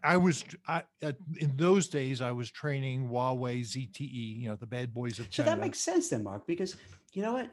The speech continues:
Speaker 2: Y-, what I find with a lot of people as a recruiter, what may not seem like a, a, a, a certain trajectory, when you start looking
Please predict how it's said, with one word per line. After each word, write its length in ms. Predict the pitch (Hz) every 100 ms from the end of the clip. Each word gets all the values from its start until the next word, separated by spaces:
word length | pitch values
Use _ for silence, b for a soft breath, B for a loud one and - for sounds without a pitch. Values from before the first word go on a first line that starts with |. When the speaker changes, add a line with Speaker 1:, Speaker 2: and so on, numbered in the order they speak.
| -
Speaker 2:
Y-, 240 | 180 185
what 120 | 185 208
I 100 | 339
find 340 | 254 185 151
with 160 | 147 139
a 40 |
lot 240 | 120 131 143
of 140 | 131 b b
people 260 | - 117 107
as 140 | 101
a 40 | 107
recruiter, 520 | 104 - 113 95 - b b b b b _ -
what 160 | 127
may 220 | 143 170 208
not 360 | 160 170 -
seem 580 | - - 151 120 98 95 _ _ _ _ _ _ _ _
like 400 | 135 117 107 - _ _ _ _
a, 80 | -
a, 640 | 107 101 107 101 117 101 - -
a, 80 |
a 60 | 101 95 _
certain 300 | - 156 123
trajectory, 760 | 117 131 117 135 147 107 85 87
when 220 | 107 113
you 80 | 120
start 520 | - - - 247 139
looking 580 | 151 165 165 117 110